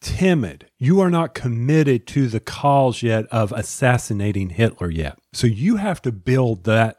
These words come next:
up. You have to become committed to the cause, but you have to also keep suspicion away from you.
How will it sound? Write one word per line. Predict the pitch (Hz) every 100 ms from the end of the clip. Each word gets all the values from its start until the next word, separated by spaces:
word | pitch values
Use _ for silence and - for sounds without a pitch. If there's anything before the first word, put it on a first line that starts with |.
| _
up. | 104 85 - 110
You | 160
have | 180 170 -
to |
become | 123 - 117
committed | - 107 123 165 165
to | -
the | 135 120
cause, | - 147 139 104 98 - - - -
but | 117 -
you | 120
have | - 160 170 175 -
to | 165 143 -
also | - 170 196 - 123 117 - _
keep | - 139 -
suspicion | 120 - - 160 - 131 107
away | 98 95 113 117
from | - 92
you. | 85